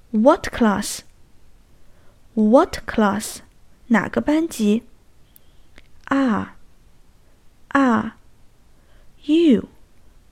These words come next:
You. In. In. 在哪个班级需要用到介词in？What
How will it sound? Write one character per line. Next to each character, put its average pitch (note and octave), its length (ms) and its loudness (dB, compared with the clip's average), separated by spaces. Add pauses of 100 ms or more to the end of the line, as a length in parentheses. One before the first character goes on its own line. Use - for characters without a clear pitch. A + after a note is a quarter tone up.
(760)
You. C#4+ 440 2 (1300)
In. B3 480 2 (1300)
In. C#4 420 4 (640)
在 E4+ 180 2
哪 G#3 160 2
个 F#3+ 100 -2
班 C4+ 240 0
级 A3+ 280 -2
需 - 180 0
要 C#4 100 4
用 C4+ 160 4
到 B3+ 140 4
介 C4 180 2
词 - 300 -4
in？What - 2250 -2